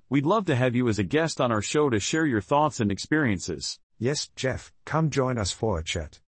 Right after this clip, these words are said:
Speaker 2: We promise to keep the bad dad jokes to a minimum. Maybe. Now, as we wrap up this enlightening discussion, we invite our listeners to send us their burning questions to hello at the B S podcast dot com.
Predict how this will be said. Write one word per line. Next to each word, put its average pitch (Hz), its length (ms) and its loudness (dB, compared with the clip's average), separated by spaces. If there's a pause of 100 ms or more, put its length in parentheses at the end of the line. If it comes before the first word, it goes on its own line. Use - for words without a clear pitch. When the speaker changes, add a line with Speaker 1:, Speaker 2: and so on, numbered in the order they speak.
(440)
Speaker 2:
We 131 180 2
promise 123 400 -2
to 113 120 -2
keep 120 240 -4
the 98 140 2
bad 107 260 -2
dad 92 180 -2
jokes 95 360 -2
to 92 140 -2
a 87 60 2
minimum. 87 420 0 (600)
Maybe. 127 420 0 (500)
Now, 127 440 -2
as 101 180 -4
we 98 160 0
wrap 101 320 -2
up 85 180 -6
this 92 240 -2
enlightening 95 600 0
discussion, 85 540 -4 (160)
we 147 200 2
invite 107 400 0
our 123 240 0
listeners 113 460 -2
to 110 140 -2
send 107 220 0
us 101 140 -2
their 95 160 0
burning 98 380 2
questions 98 540 -2
to 98 180 -2
hello 92 420 0
at 98 180 -4
the 101 100 0
B 98 200 0
S 95 180 -2
podcast 98 500 -2
dot 98 180 -4
com. 82 320 -4